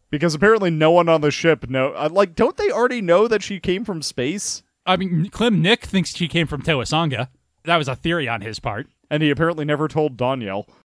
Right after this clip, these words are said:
Speaker 2: And Danielle's like, "I don't know why they want her, but we should be concerned about it, 'cause they do." Meanwhile, Naredo is trying to prevent Roriah from jumping out and watching. Well, she's like, "Beam rifle combat."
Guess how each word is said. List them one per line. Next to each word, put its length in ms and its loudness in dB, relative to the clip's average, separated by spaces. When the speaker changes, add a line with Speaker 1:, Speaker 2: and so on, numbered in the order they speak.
Speaker 2:
And 120 -8
Danielle's 320 2
like, 180 -4
"I 140 -4
don't 200 4
know 120 6
why 140 6
they 100 2
want 260 0
her, 140 4
but 260 -2
we 140 -2
should 160 -2
be 100 2
concerned 460 2
about 260 2
it, 80 -8
'cause 180 -2
they 140 2
do." 280 -4
Meanwhile, 340 4
Naredo 400 4
is 100 2
trying 200 2
to 100 0
prevent 440 -2
Roriah 500 0
from 240 -4
jumping 460 -2
out 400 0
and 140 -4
watching. 640 -2
Well, 280 -2
she's 160 -2
like, 160 -4
"Beam 340 2
rifle 460 -2
combat." 640 -8